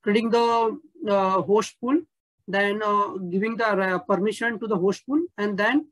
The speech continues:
uh, creating the workspace. So this step, three step, uh, uh, have been completed. Now we'll, we'll move to next testing part. Okay, so testing part, there's a multiple way to access the virtual desktop.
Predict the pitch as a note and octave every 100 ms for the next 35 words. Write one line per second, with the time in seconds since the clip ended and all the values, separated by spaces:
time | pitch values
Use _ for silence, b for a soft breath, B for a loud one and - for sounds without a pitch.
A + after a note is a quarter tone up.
0 | _ _ _ - F3+ G#3+ A3 A3+ F#3 -
1 | - D3 - - - F#3+ A3 - - D4+
2 | - _ _ A#3+ B3 - C4+ _ - G#3+
3 | G#3+ G#3 G3 _ _ - - - G3+ F#3+
4 | G#3 A#3+ G3+ G3 A3+ D4 - - G#3+ A3+
5 | A3 A#3 A3 A#3 G3+ G#3+ A3 A#3 G#3 -
6 | _ _ A3 F#3+ A#3 G#3+ F3+ D3 - _
7 | - F#3 B3+ - A3 G3 - D4 D4 C4
8 | C4 C#4 - A#3+ B3 A3+ A#3+ A#3+ A#3 B3
9 | C4 - F#3+ - G#3+ G#3+ - G#3 G#3 F#3
10 | - C#4+